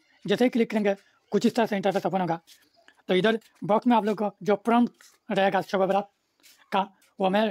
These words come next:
वीडियो के डिस्क्रिप्शन बॉक्स में दे दूँगा, वहाँ से आप लोग कॉपी कर लेना। कॉपी करके सिंपल यहाँ पर पेस्ट कर देना है। पेस्ट करने के बाद इधर नीचे देख सकते हो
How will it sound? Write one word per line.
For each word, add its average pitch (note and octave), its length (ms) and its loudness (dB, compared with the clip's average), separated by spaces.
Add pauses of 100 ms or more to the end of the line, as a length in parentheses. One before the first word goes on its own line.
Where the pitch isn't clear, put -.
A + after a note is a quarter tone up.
(200)
वीडियो G3 160 2
के A3+ 80 2
डिस्क्रिप्शन G#3 480 -2
बॉक्स G3 160 0
में G3 100 -2
दे F#3 60 0
दूँगा, E3 240 -4 (200)
वहाँ G3 140 2
से G#3 100 0
आप G3 100 2
लोग G3 100 -4
कॉपी G3 180 -2
कर F#3 100 2
लेना। E3 160 -2 (420)
कॉपी B3 180 2
करके A#3+ 200 2
सिंपल A3 320 0
यहाँ G#3 160 2
पर G#3 140 0 (520)
पेस्ट G#3 180 0
कर F3 80 0
देना C3+ 140 -4
है। - 80 -18 (1500)
पेस्ट A#3+ 160 2
करने B3 140 4
के B3 80 2
बाद A3+ 140 2
इधर G#3+ 140 0
नीचे G3+ 200 -2
देख A3 100 -2
सकते G#3+ 160 -4
हो G3+ 80 0